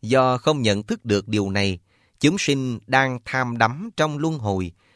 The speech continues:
phải chịu xiết bao đau khổ. Sự tỉnh giác của chính con khởi lên thành chủng tự hắc ri màu trắng là hóa hiện của sự hợp nhất giữa tánh không,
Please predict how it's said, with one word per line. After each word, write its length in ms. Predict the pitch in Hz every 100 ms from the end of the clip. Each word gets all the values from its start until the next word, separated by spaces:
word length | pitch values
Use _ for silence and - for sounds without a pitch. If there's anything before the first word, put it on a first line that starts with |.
| _
phải 180 | - 120
chịu 400 | 147 101 98 107
xiết 400 | - 160 220 -
bao 380 | 127 131 123 110
đau 300 | 123 135 107
khổ. 400 | - 95 92 151 _ _ _ _ _ _ _ _ _ _ _ _ _ -
Sự 320 | - 107 113
tỉnh 280 | 107 107 131
giác 400 | 139 180 220 -
của 200 | 98 107
chính 280 | - 175
con 360 | 202 123 120 113 - _
khởi 280 | - 110 117
lên 260 | 165 160 151
thành 320 | 117 101 98 90
chủng 260 | 101 110 -
tự 280 | 98 98
hắc 200 | 107 131 - 123
ri 280 | 127 120 107 -
màu 260 | 104 92 -
trắng 320 | 110 123 196 - _ -
là 300 | 113 113 113
hóa 180 | 143
hiện 460 | 240 135 98 101 110
của 140 | 117 160
sự 280 | 107 98
hợp 240 | 107 107 -
nhất 280 | 117 160 220 _ _ -
giữa 280 | 101 101 107
tánh 240 | 113 143
không, 380 | 180 135 127 117